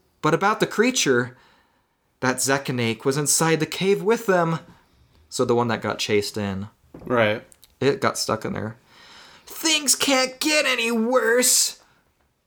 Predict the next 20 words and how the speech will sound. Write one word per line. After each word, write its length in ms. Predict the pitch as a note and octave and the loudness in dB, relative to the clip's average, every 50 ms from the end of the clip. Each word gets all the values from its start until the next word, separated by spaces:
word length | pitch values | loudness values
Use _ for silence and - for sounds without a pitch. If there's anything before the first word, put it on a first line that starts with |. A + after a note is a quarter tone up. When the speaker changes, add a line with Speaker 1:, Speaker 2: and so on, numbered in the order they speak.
| _ _ _ _ _ _ _ - | _ _ _ _ _ _ _ -2
Speaker 1:
Marty 280 | B2 A#2 A2+ A2 A2 | 0 2 2 2 2
whimpered. 600 | G#2 G#2 A#2+ A#2+ A2+ - C3+ B2+ B2+ C3+ C#3 D3 - - - - _ _ _ _ _ - - | 0 0 0 -2 -2 0 0 2 2 2 0 -2 -6 -14 -20 -20 _ _ _ _ _ -20 -4
"Those 300 | - B3 C4 C4 B3+ - | 0 0 2 2 2 0
things 320 | - - C4 C4 B3+ A#3 A3 | 0 0 0 0 2 2 0
are 100 | A#3+ A#3 | 0 0
too 260 | A#3+ - - C#4+ C4+ | 0 0 2 2 2
strong. 600 | - - - - C4 C4+ C#4 C#4+ C4+ B3+ A#3+ G#3 - - - - | 2 2 2 2 2 2 2 4 2 2 0 -2 -6 -10 -14 -8
They," 460 | - B3 C4 C4+ C4+ B3+ B3 B3+ - - _ _ _ _ _ _ _ _ _ _ _ _ _ _ _ _ _ _ | -2 0 2 2 2 2 0 -2 -6 -16 _ _ _ _ _ _ _ _ _ _ _ _ _ _ _ _ _ _
Then 180 | - B2+ A#2+ A2+ | -2 0 0 0
it 140 | G#2+ - - | -2 -2 -2
dawned 280 | A#2 A2 A#2+ D#3+ D3+ | -2 -2 -2 -2 -2
on 180 | C3+ G#2 F#2+ F2+ | -4 -6 -6 -8
him. 300 | F#2 G#2 F#2+ F#2 G2+ G#2 - _ _ _ _ _ _ _ _ _ _ _ _ | -8 -10 -12 -12 -14 -16 -20 _ _ _ _ _ _ _ _ _ _ _ _
"Oh 140 | - C4+ D4 | 0 2 4
my 180 | C#4+ C#4+ C#4 C#4 | 4 4 4 4
gosh, 500 | C#4 C#4 D4 D4+ D4 C#4+ C#4 C#4 - - | 2 0 -2 0 0 2 0 0 -2 -2
we 100 | C#4+ C#4+ | -2 -2
are 100 | D4 D4 | 0 0
saved, 760 | D4 - - D#4+ D#4 D4+ D4+ D#4 D#4 D#4 D#4 D4+ D4 B3+ A3 - | 2 2 0 0 2 2 2 2 2 2 2 0 0 -2 -4 -2
Jason! 680 | - D4+ D4 C#4+ C#4 - - C#4 C#4 C4+ C4 C4+ | 0 2 2 2 2 2 2 0 0 -2 -4 -6